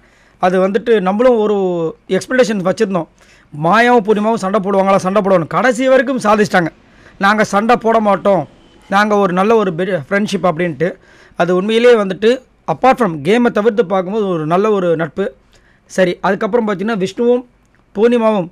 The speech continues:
பேசக்கூடிய விஷயங்கள் இருக்கு. பூர்ணிமாவுக்கு விஷ்ணு மேல உண்மையிலேயே வந்துட்டு ஒரு அன்பு, லவ் இருக்கும் போல இருக்கு. என்ன நடக்க போகுது தெரியல. But அது அங்க வந்து பார்க்கும்போது சூப்பரா இருந்துச்சு. அதுக்கப்புறம் எல்லாரும் வந்து டான்ஸ்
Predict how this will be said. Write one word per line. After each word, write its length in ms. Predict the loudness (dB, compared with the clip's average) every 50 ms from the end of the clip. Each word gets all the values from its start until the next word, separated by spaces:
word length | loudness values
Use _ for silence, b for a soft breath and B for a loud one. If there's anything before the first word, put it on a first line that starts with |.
| b b b b b b
பேசக்கூடிய 380 | -2 0 0 0 0 0 0
விஷயங்கள் 420 | 0 0 0 -2 -2 -2 -4 -4 0
இருக்கு. 160 | 2 2 2
பூர்ணிமாவுக்கு 640 | 2 2 0 2 2 2 2 0 0 0 2 2 2
விஷ்ணு 240 | 2 0 -2 -4 -4
மேல 220 | -4 -2 -2 -2
உண்மையிலேயே 400 | -2 -2 -2 -2 0 2 2 2 2
வந்துட்டு 460 | 2 -2 -4 -4 -2 -2 0 0 0
ஒரு 140 | 2 2 2
அன்பு, 320 | 0 0 0 -2 -4 -4 _
லவ் 240 | -2 -2 0 2 0
இருக்கும் 240 | 0 -2 -2 -6 -4
போல 160 | 0 0 0
இருக்கு. 320 | 0 0 -2 -6 -6 -6 _ b b b b b b b b
என்ன 240 | b 0 0 2 0
நடக்க 280 | 0 0 0 -2 -2 -4
போகுது 260 | -4 -4 -4 -4 -2
தெரியல. 300 | -2 0 0 -2 -2 -4 _ -8 -2 -2
But 160 | -2 -2 -4 -8 -2
அது 200 | 0 0 2 2
அங்க 160 | 0 0 -2
வந்து 180 | -4 -4 -4 -4
பார்க்கும்போது 500 | -2 0 -2 0 -2 -4 -4 -4 -4 -4 -6
சூப்பரா 320 | -6 -4 0 0 0 0
இருந்துச்சு. 320 | -2 -4 -4 -4 -6 -6 -8 b b b b b b b b
அதுக்கப்புறம் 460 | b -2 -2 -2 -2 -4 -2 -2 0 0
எல்லாரும் 400 | 2 2 2 2 2 0 -2 -4
வந்து 260 | -6 -6 -4 -2 -2
டான்ஸ் 120 | -2 -2